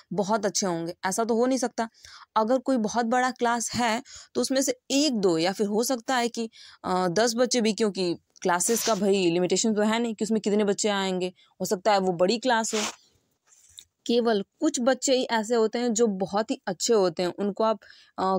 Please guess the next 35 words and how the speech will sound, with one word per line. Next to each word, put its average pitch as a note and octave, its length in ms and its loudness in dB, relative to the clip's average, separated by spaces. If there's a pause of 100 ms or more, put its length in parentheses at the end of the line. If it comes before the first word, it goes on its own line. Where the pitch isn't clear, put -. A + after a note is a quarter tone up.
कंपैरिजन G#3 460 0
कर G#3 120 0
सकते G#3 300 -2
हैं G3+ 60 2
हीरो G3+ 300 2
से। G3+ 160 -2
तो F3+ 100 -4
वैसे F#3+ 280 0
ही C4+ 80 2
बोला A#3 260 4
गया A#3 120 2
है A3 60 -2
कि A3+ 140 -6
बहुत F#3+ 320 -6
सारे A#3+ 400 0 (340)
आदमियों F#3 400 -2
में A3 120 0
से, G#3+ 120 -2
बहुत G3 340 0
सारे, G#3+ 340 0 (320)
अ, F3+ 240 0
लोगों F#3+ 380 4
में G#3+ 160 0
से G#3+ 240 0 (280)
कुछ B3+ 180 0
आदमी A#3+ 280 2
जो A3+ 120 4
होते G#3+ 160 2
हैं A#3+ 80 2
वो B3 100 2
हीरे G3+ 400 2
की G#3+ 100 -4
तरह F#3+ 200 0
होते E3 260 2
हैं। E3+ 100 -4